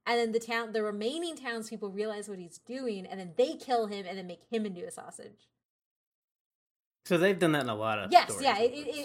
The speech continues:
Speaker 1: it has
Speaker 2: Yes.
Speaker 1: origins in
Speaker 2: <laughs> Yeah.
Speaker 1: Saint Todd.
Speaker 2: Yeah.
Speaker 1: The
Speaker 2: Well, I was
Speaker 1: name
Speaker 2: thinking
Speaker 1: of
Speaker 2: even
Speaker 1: Barbara
Speaker 2: outside of
Speaker 1: from
Speaker 2: that.
Speaker 1: Street. Uh, but yeah, but, but this has, this goes back, th-, there's also the Hook Hand, or the Hook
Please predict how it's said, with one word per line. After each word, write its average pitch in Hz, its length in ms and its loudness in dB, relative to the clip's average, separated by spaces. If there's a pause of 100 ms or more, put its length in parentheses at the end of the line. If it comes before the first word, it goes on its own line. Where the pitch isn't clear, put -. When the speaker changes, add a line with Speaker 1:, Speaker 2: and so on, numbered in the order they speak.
(120)
Speaker 1:
it 269 80 -2
has 262 360 6
Speaker 2:
Yes. 240 100 -2
Speaker 1:
origins 220 300 2
in 202 100 4
Speaker 2:
<laughs> 190 80 12
Yeah. 165 120 8
Speaker 1:
Saint 135 120 -2
Todd. - 80 -10 (960)
Speaker 2:
Yeah. 135 120 -6 (1400)
Speaker 1:
The 170 60 4
Speaker 2:
Well, 180 100 12
I - 20 12
was 185 100 8
Speaker 1:
name 180 120 8
Speaker 2:
thinking - 60 4
Speaker 1:
of - 20 4
Speaker 2:
even 147 140 6
Speaker 1:
Barbara 123 100 4
Speaker 2:
outside 117 180 -2
of 104 60 -2
Speaker 1:
from 101 40 -10
Speaker 2:
that. 107 300 4
Speaker 1:
Street. - 180 -18 (760)
Uh, 254 120 6
but 381 160 0
yeah, 320 280 6
but, 262 240 0
but 269 200 -4
this 285 200 -6
has, 277 400 -2
this 247 220 -6
goes 254 400 -2
back, 208 420 -4
th-, 220 220 2
there's 240 240 4
also 247 340 -2
the 220 100 -2
Hook 226 180 -8
Hand, 170 380 -10 (540)
or 220 120 4
the 214 100 4
Hook - 380 -2